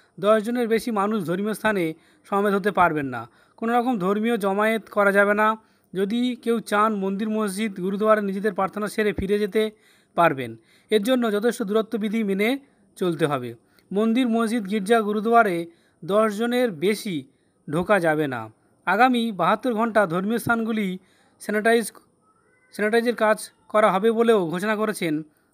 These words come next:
মুখ্যমন্ত্রী। মন্দিরে ঢুকতে গেলে স্যানিটাইজার ব্যবহার করতে হবেও জানানো হয়েছে। বড় কোনো উৎসব এখন করা যাবে না বলেও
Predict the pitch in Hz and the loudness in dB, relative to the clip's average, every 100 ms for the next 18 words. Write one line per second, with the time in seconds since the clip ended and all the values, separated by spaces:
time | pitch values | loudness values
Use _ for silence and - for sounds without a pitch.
0 | - 196 196 156 131 127 120 - _ _ | -10 -6 -4 -4 -4 -8 -16 -20 _ _
1 | _ - 190 220 226 247 226 247 233 - | _ -6 -2 0 0 2 4 4 2 -6
2 | _ _ _ _ _ - 175 185 254 247 | _ _ _ _ _ -6 -6 -2 2 2
3 | 214 185 202 208 233 233 240 240 - 170 | 2 0 -2 0 0 2 2 0 -4 -2
4 | 196 220 214 220 - 196 202 233 196 185 | 2 2 2 -2 -2 0 4 4 2 0
5 | 180 185 160 147 123 120 - _ _ _ | -2 0 0 -2 -4 -12 -16 _ _ _
6 | 160 165 214 240 254 247 233 - 240 220 | -10 0 2 2 0 -2 -2 -2 0 0
7 | 226 220 196 196 214 226 233 220 233 202 | 0 -2 0 2 2 2 0 4 4 4
8 | 175 | 0